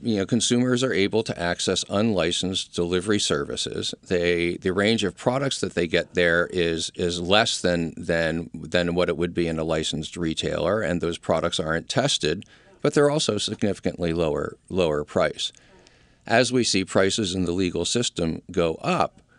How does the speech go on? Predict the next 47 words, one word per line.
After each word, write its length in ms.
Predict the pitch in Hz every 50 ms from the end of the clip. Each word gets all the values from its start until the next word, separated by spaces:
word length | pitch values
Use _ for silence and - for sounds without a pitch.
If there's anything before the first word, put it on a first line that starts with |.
| _ _ _ _ _ _ -
um, 300 | - 92 92 92 98 98
w-, 200 | - - 113 110
you 60 | 113 98
know, 100 | 82 90
we, 300 | 90 98 92 95 92 - _ _ _ _
we, 380 | - - 87 90 95 98 95 90
we're 300 | - 104 101 95 101 92
going 260 | 80 101 92 90 87
to 80 | - -
see 220 | - - 87 80
folks 340 | - - - 76 - - -
like 160 | 71 76 -
that 240 | - 78 76 73 -
who 260 | 90 90 80 - - -
are, 240 | 78 80 80 87 - -
are 200 | 85 82 87 82
going 320 | 82 85 78 76 76 76
to 100 | - 73
thrive. 580 | - - 90 87 78 71 - - - - - - - _
Um, 420 | 95 90 87 87 85 87 90 85 - -
the, 560 | - 95 95 98 92 92 95 92 92 90 - -
the 180 | 95 - 101
way 300 | 87 92 101 98 104 107
that 220 | 101 95 92 - -
we, 460 | 92 90 87 85 80 80 82 - - _ _
that 300 | 85 90 87 76 - -
we 180 | 85 85 82
address 560 | 80 76 76 - 95 92 95 117 160 175 - -
that 320 | - 73 73 78 82 - - _ _ _ _ _ _ _ _ _ _ _
is 440 | - 92 92 92 95 92 90 98 95
by 500 | 95 107 - 90 90 87 82 82 90 90
creating 500 | - - - 104 92 92 90 95 98 90
a 80 | 85 85
regulatory 760 | 90 87 87 85 107 104 113 110 - - - 82 82 78 78
structure 580 | - - - 76 73 - - - 73 80 80
that's 240 | 78 85 85 - -
going 320 | - - 87 85 82 82 82
to 100 | - 87
allow 380 | 85 85 85 87 82 80 82
the 120 | - - 78
legal 320 | 80 87 90 90 87 82
market 380 | 82 85 80 78 - - 76 -
to 60 | -
outcompete 680 | - - 85 76 - - - 82 - - 87 85 - -
the 100 | - 80
underground 440 | 80 80 78 76 - - 82 85 85
market. 380 | 82 78 78 - - - -